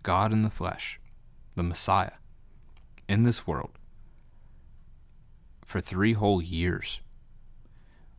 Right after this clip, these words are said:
going around from one village to another, from Capernaum to Chorazin to Bethsaida,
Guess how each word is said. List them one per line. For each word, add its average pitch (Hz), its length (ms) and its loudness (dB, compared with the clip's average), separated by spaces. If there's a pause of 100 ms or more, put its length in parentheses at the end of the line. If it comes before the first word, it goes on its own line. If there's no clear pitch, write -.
(140)
going 107 320 4
around 87 400 4
from 82 280 -4
one 98 280 2
village 104 520 0 (160)
to - 140 -4
another, 90 440 -4 (1500)
from 87 200 -8
Capernaum 107 680 0 (140)
to - 160 -14
Chorazin 104 720 0
to - 100 -8
Bethsaida, - 800 -4